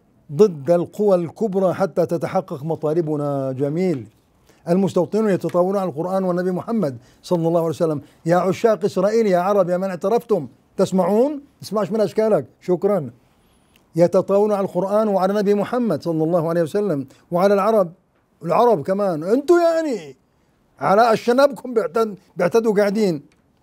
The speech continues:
ويرددون: "العرب الجيد هو العرب الميت"،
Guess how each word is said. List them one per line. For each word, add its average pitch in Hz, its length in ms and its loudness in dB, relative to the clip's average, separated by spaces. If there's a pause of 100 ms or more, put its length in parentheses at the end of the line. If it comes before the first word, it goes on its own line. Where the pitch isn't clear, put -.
(300)
ويرددون: 214 580 4
"العرب 208 280 2
الجيد 214 360 2
هو 202 60 2
العرب 208 300 0
الميت"، 214 460 0